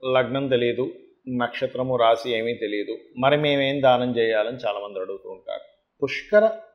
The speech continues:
సమయంలో అసలు మొట్టమొదటిగా అసలు పుష్కరాలు వచ్చినప్పుడు ఎందుకు వెళ్ళాలి అంటే,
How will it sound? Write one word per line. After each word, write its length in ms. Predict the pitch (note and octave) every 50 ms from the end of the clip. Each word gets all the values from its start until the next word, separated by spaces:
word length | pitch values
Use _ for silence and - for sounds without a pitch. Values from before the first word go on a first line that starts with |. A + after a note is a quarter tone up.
| _
సమయంలో 880 | - - - A#2+ A2+ A#2 A#2+ B2 A#2+ A2+ A2 G#2 A2 B2+ E3 - - - _ _ _ _ _ _ -
అసలు 200 | C3+ C3 F#3+ F3+
మొట్టమొదటిగా 600 | E3+ C#3+ C3 B2+ - D#3+ F3 F3+ E3 E3 D#3+ F3 F3
అసలు 220 | D#3+ - D#3+ C#3+
పుష్కరాలు 600 | - - B2+ - - - - C#3+ D3 D3 D3 D3
వచ్చినప్పుడు 460 | C#3+ C#3 - - C#3+ C#3+ C#3 D#3+ D#3
ఎందుకు 220 | C3 B2+ C3 B2+ C3
వెళ్ళాలి 420 | A#2+ A2 G#2+ A2 G#2+ G#2+ G#2+ A2 - - _ _ _ _ _ _ _ _ _ _ _ _ _ -
అంటే, 320 | A2 - B2 C3+ G3 -